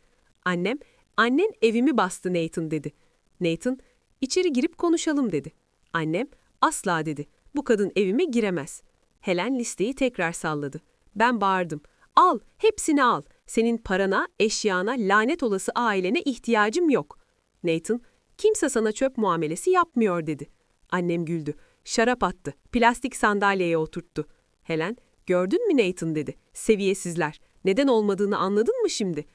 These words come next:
Bu aile dramadan besleniyor." Annem, "Biz zorbalara karşı dururuz." dedi. "Sen hayatımda gördüğüm en büyük zorbasın." Savannah da geldi. O da annesini takip etmiş. "Anne, yeter artık." dedi.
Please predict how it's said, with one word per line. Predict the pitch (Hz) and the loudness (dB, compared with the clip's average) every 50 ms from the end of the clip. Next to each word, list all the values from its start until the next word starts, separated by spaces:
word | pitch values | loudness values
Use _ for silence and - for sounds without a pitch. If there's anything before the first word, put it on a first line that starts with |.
| _ _ _ _ | _ _ _ _
Bu | 196 233 240 | 0 2 2
aile | 220 196 170 160 190 302 349 254 208 | 4 4 2 2 0 0 -2 0 2
dramadan | 226 220 208 196 185 165 180 165 170 160 | 2 2 2 2 0 2 0 0 2 0
besleniyor." | 165 170 - - 170 165 170 160 156 135 - - _ _ _ _ _ _ _ _ - | -2 -2 -2 -4 -4 -2 -2 -2 -4 -6 -8 -14 _ _ _ _ _ _ _ _ -4
Annem, | 185 180 170 165 180 240 294 - _ _ _ _ _ _ - | -2 -2 0 0 0 -2 -2 -6 _ _ _ _ _ _ 2
"Biz | 285 370 359 254 | 2 2 4 4
zorbalara | 233 240 233 233 208 233 233 226 226 226 | 2 2 2 2 2 2 2 2 0 0
karşı | 233 - 196 170 185 - 185 160 | 2 2 2 2 0 -2 -4 -6
dururuz." | 170 165 170 156 151 156 143 139 | -4 -4 -4 -4 -6 -8 -4 -4
dedi. | 156 139 127 - - _ _ _ _ | -4 -6 -6 -10 -14 _ _ _ _
"Sen | - - - 208 208 | -8 -2 0 0 0
hayatımda | 208 196 190 185 185 180 185 - 214 202 196 208 | 0 0 0 2 2 2 2 0 -2 0 0 2
gördüğüm | 190 180 175 170 165 139 165 160 160 - - | 2 2 0 0 0 -2 -2 -4 -4 -2 0
en | 269 349 339 277 | 0 2 2 2
büyük | 214 247 294 302 - | 2 0 0 -2 0
zorbasın." | 302 214 196 185 175 170 175 - - 139 - _ _ _ _ _ _ _ _ _ | 0 0 0 2 0 0 -2 -4 -6 -12 -14 _ _ _ _ _ _ _ _ _
Savannah | _ - - 208 190 196 190 185 180 165 160 | _ -4 -2 0 2 2 2 2 0 0 0
da | 165 | -2
geldi. | 151 156 147 147 143 135 - - _ _ _ _ _ _ - | -2 -2 -4 -4 -6 -8 -10 -14 _ _ _ _ _ _ 0
O | 269 240 | 2 4
da | 226 | 4
annesini | 185 180 170 160 160 - - 160 160 | 4 4 2 0 -2 -2 -2 -4 -4
takip | 151 - 160 151 156 - - 151 | -2 -2 -2 -2 -2 -4 -6 -6
etmiş. | 151 - - 143 - - - - _ _ _ _ _ _ _ _ | -6 -4 -6 -10 -10 -10 -12 -14 _ _ _ _ _ _ _ _
"Anne, | 247 247 240 220 180 | 2 2 2 2 0
yeter | 165 160 180 247 269 - 427 381 | 0 0 -2 -2 0 2 2 2
artık." | 269 190 180 - - 170 - - | 2 0 0 -4 -10 -12 -6 -6
dedi. | 156 139 - - | -6 -6 -6 -12